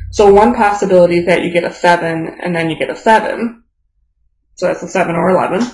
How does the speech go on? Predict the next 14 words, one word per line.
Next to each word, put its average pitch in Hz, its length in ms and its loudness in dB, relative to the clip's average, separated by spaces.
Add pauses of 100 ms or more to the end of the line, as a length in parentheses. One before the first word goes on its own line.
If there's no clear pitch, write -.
(440)
twice. - 500 -8 (1160)
You 190 120 0
could 180 140 0
get 175 140 4
a 170 40 -2
seven 165 440 0
and 160 120 -4
then 143 140 -4
you 139 100 -8
can 151 100 -10
get 143 120 -6
a, - 200 -6 (100)
an - 100 -10
eleven. - 880 -2